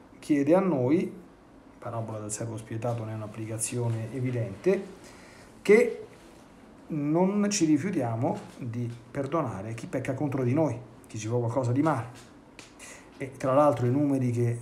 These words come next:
Gesù usa, eh, diecimila talenti e duecento denari, lo dico sempre quando faccio l'omelia su questo Vangelo, sono, sono numeri tali da far capire all'ascoltatore dell'epoca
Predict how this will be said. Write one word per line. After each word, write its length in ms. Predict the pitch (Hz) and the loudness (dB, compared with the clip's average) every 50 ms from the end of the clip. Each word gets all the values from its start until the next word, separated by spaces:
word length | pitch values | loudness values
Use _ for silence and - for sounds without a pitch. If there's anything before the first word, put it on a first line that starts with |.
| - 123 120 | -8 -8 -8
Gesù 300 | 110 113 113 107 131 131 | -6 -4 -2 -2 -2 0
usa, 580 | 127 127 127 117 113 - 117 120 127 131 - - | 0 0 0 0 -2 0 0 0 0 0 -2 -6
eh, 160 | 131 117 110 | -8 -8 -6
diecimila 460 | 120 113 104 104 110 117 127 127 120 | -6 -6 -6 -4 -4 -4 -2 -2 -2
talenti 460 | 113 113 120 123 123 120 110 - 110 | 0 0 0 0 0 0 -2 -2 -4
e 20 | 104 | -6
duecento 420 | 104 107 104 - 120 117 117 120 | -8 -8 -6 -4 -4 -2 -2 -2
denari, 640 | 113 120 139 131 120 110 104 107 117 127 135 123 - - - - - - | -2 -2 -2 -2 -2 -4 -4 -4 -4 -4 -4 -4 -8 -12 -18 -20 -20 -14
lo 120 | 107 104 | -12 -10
dico 240 | 101 110 107 107 104 | -8 -8 -8 -8 -6
sempre 320 | 110 123 123 113 113 110 | -6 -4 -4 -4 -4 -6
quando 200 | 107 107 101 104 | -8 -8 -8 -8
faccio 260 | 104 107 104 - - 107 | -8 -8 -8 -8 -10 -10
l'omelia 260 | 113 110 110 110 110 | -10 -8 -8 -6 -8
su 100 | 107 107 | -8 -8
questo 240 | - 110 - - 113 | -10 -12 -10 -8 -6
Vangelo, 480 | 117 127 127 120 113 110 110 113 120 | -4 -4 -4 -4 -4 -6 -6 -6 -6
sono, 420 | 117 - 117 110 113 117 117 117 - - - - - - - - - - - - - - - - - - - - - 180 156 156 | -6 -6 -6 -4 -4 -4 -4 -4 -6 -10 -16 -20 -20 -20 -20 -20 -20 -20 -20 -20 -20 -20 -20 -20 -20 -20 -20 -20 -16 -16 -16 -12
sono 320 | - - - - 131 120 131 | -8 -6 -4 -2 0 0 2
numeri 380 | 151 170 170 156 143 127 120 | 2 2 2 2 2 2 2
tali 240 | 113 147 151 143 135 | 2 2 2 2 2
da 100 | 120 120 | 0 0
far 160 | 117 127 117 | 0 0 -2
capire 300 | 117 - 120 135 139 123 | -2 0 0 2 2 2
all'ascoltatore 680 | 113 110 110 - - 127 123 120 135 131 147 147 135 131 | 0 -2 -4 -4 -4 -6 -4 -4 -2 -2 0 0 0 0
dell'epoca 880 | 127 143 151 143 135 127 113 117 117 120 113 131 147 151 156 - - | 2 2 2 2 2 2 0 -2 -4 -4 -2 0 0 0 0 -2 -8